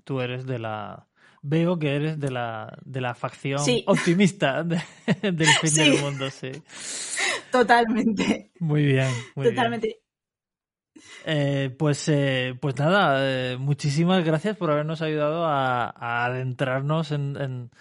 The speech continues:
Speaker 1: en la, en el denso mundo, eh,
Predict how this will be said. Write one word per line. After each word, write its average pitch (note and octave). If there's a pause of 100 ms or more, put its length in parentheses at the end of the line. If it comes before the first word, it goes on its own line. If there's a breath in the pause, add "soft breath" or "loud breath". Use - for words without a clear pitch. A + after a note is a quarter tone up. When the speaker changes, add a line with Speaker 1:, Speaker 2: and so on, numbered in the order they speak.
(340 soft breath)
Speaker 1:
en A#2+
la, A#2
en A#2+
el A#2
denso C#3+
mundo, C#3 (340 soft breath)
eh, C3